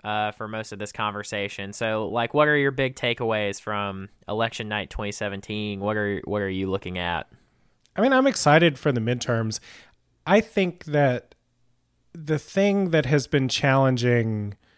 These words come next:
Speaker 2: to, I think, a lot of people that have watched politics since the rise of Donald Trump is he just doesn't, he hasn't really complied with the regular rules of politics at all.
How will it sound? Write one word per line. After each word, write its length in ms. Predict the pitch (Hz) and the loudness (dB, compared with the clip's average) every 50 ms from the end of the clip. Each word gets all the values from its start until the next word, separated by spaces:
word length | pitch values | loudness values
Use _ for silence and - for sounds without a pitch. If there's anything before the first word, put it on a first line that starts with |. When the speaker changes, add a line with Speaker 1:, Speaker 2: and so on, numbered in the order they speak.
| _ _ _ _ _ _ _ _ _ _ _ _ _ _ - 151 | _ _ _ _ _ _ _ _ _ _ _ _ _ _ -8 -4
Speaker 2:
to, 160 | - - 156 | 2 4 4
I 60 | 143 | 4
think, 140 | - 156 143 | 4 2 0
a 60 | 139 | 2
lot 180 | 127 117 117 120 | 2 4 2 2
of 40 | |
people 240 | 117 - 120 - 117 107 | 2 0 -2 0 0 0
that 100 | 110 104 | 0 0
have 120 | 117 107 | 0 0
watched 280 | 98 101 104 95 - - | 0 -2 -2 -4 -6 -2
politics 500 | - 135 131 127 123 113 - 123 98 - | 0 2 2 2 2 0 -2 -4 -4 -4
since 220 | - 117 110 - | -4 -4 -4 -6
the 100 | - - | -6 -4
rise 260 | 113 107 107 113 107 113 | -2 0 0 0 -2 -2
of 80 | 101 | -4
Donald 280 | 98 110 107 107 104 98 | -4 -4 -2 -2 -4 -4
Trump 320 | - - 120 117 113 - | -4 -2 -2 -4 -4 -6
is 240 | 143 131 123 117 - | -8 -6 -4 -4 -4
he 140 | - 160 139 | -4 -4 -4
just 280 | 151 170 160 - - | -4 -4 -4 -4 -2
doesn't, 420 | 131 127 131 135 139 151 135 113 - _ _ _ _ _ _ _ _ _ _ | 0 2 2 4 2 2 0 0 -4 _ _ _ _ _ _ _ _ _ _
he 160 | - - 196 | -2 2 4
hasn't 300 | 196 208 233 226 196 107 | 4 4 4 2 0 0
really 480 | 123 135 143 151 156 156 143 127 117 - | 0 2 4 4 6 6 4 2 0 -6
complied 560 | - - 151 135 - - - 139 139 135 123 120 | -4 -2 -2 -2 2 4 4 6 6 6 4 2
with 140 | 120 113 | -2 -2
the 80 | - 127 | -2 0
regular 360 | 113 117 123 120 131 120 117 | 0 0 2 2 2 2 2
rules 360 | 113 107 113 120 123 120 113 | 0 0 0 0 0 0 -2
of 80 | 117 101 | -6 -6
politics 500 | - - 113 117 127 120 - 147 - - | -4 -2 -2 -2 -2 -4 -6 -8 -6 -4
at 80 | 156 151 | -2 0
all. 260 | 156 160 160 156 | 0 0 -2 -2